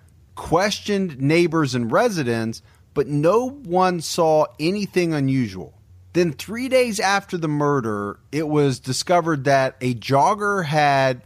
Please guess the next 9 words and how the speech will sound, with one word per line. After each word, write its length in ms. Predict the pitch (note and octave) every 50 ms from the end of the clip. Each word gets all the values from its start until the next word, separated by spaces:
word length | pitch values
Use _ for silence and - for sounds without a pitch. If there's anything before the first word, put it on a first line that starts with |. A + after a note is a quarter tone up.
| _ -
found 460 | D#3 D3 C#3+ C#3 C#3 C#3 C3+ C3+ - -
a 60 | A#2+
left-handed 1000 | A#2 A2 A2+ B2+ C#3+ F3 - - - F3+ E3+ E3+ E3 D#3+ D3+ D#3 D3+ D3+ D3 C#3+ _ _ _ _ - -
leather 580 | G#2+ A2+ B2 C3+ C#3+ E3 E3 F3 F#3 F3+ F3
motocross 960 | D#3 G#2+ C#3 C#3 D3 D#3+ E3+ E3 E3 C#3+ - - E3 D3+ C#3+ C#3 C3+ - -
glove 680 | - B2 D3 F3 F3+ D#3+ B2 A2+ G#2 G#2 G#2 G2 - - _ _ _ _ _ _ -
covered 380 | - - E3 D#3+ D3+ D#3+ D#3 D3
in 160 | C3+ B2 A2
blood. 380 | A2+ A#2+ A#2+ G#2+ E2 - -